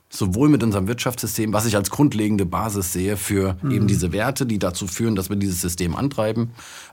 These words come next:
Speaker 1: Ähm, wir müssen die Art und Weise, wie wir diesen Planeten hier verwalten, wie wir uns verwalten, das müssen wir überdenken. Wie wir Gesellschaften verwalten, da gehört der politi-, politische Aspekt dazu. Wie gesagt, ich bin da, ich,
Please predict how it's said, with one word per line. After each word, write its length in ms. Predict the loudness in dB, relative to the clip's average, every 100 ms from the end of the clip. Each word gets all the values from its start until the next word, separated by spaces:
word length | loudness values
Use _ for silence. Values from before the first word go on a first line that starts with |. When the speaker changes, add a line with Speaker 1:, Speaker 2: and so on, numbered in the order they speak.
| -4
Speaker 1:
Ähm, 300 | 0 0 -2 -6 -20 _
wir 120 | 2
müssen 260 | 2 2 0
die 100 | 0
Art 220 | 0 -2
und 140 | -2
Weise, 320 | 0 -2 0
wie 100 | -2
wir 80 | -2
diesen 300 | -2 0 -2
Planeten 400 | 0 -2 -2 -2
hier 100 | -4
verwalten, 560 | -2 -4 -2 -4 -4 -6 -8 -2
wie 120 | 0
wir 120 | 2
uns 180 | 2 2
verwalten, 480 | 0 -2 -2 -2 -4
das 180 | -4 -4
müssen 200 | -2 -2
wir 60 | -2
überdenken. 480 | -2 -4 -4 -6 -8 -12 -20 _
Wie 80 | -2
wir 80 | 0
Gesellschaften 580 | 0 -2 -2 -4 -4 -4
verwalten, 520 | -4 -6 -6 -4 -6 -8 -8
da 120 | -2
gehört 200 | 0 2
der 80 | 0
politi-, 380 | -2 -2 -2 -4
politische 400 | -2 0 0 -4
Aspekt 320 | -4 -8 -6
dazu. 320 | -6 -4 -6 -8 -18 -20 _ -6
Wie 120 | -2
gesagt, 400 | -2 -2 -6 -8
ich 100 | -8
bin 160 | -2 0
da, 100 | 0
ich, 160 | -4